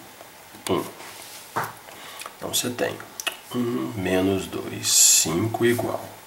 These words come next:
a, A, A, que você multiplicou aqui, tá? Mais B, dois B e três B, mais dois C menos C, C.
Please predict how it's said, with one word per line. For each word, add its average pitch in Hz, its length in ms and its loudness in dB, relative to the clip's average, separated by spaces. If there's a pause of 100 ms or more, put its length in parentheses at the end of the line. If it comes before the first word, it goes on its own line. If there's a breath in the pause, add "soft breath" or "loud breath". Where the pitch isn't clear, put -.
(680 loud breath)
a, 101 320 4 (160)
A, 80 400 2 (180)
A, 76 460 2
que - 60 -6
você - 100 -4
multiplicou 82 600 -2
aqui, 85 280 -4
tá? 110 320 4 (1160 loud breath)
Mais 90 1040 2 (880 loud breath)
B, 104 340 8
dois 95 320 6
B 82 240 6
e 82 60 6
três 90 400 4
B, 85 500 6 (3750 loud breath)
mais 95 680 6
dois 101 320 8
C 117 300 10
menos 113 320 6
C, 113 160 6
C. - 360 6